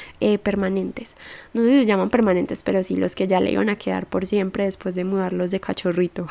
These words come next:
<laughs> Ustedes saben que yo aquí les hablo en términos de mamás perrunas, no tan veterinarios, porque quiero que sea como algo más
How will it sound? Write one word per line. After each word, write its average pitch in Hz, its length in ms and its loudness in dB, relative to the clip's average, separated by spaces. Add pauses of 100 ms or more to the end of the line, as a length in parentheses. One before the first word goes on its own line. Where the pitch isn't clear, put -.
<laughs> - 760 4
Ustedes 214 300 6
saben 247 200 4
que 226 120 0
yo 185 100 2
aquí 208 160 2
les 226 120 4
hablo 180 220 2
en 196 80 0
términos 254 640 4
de 202 320 2
mamás 202 340 0
perrunas, 185 600 -2
no 202 320 -2
tan 208 260 0
veterinarios, 208 680 0
porque 190 300 -2
quiero 175 280 -4
que 202 140 -2
sea 180 120 -4
como 196 260 -6
algo 180 200 -6
más 190 360 -6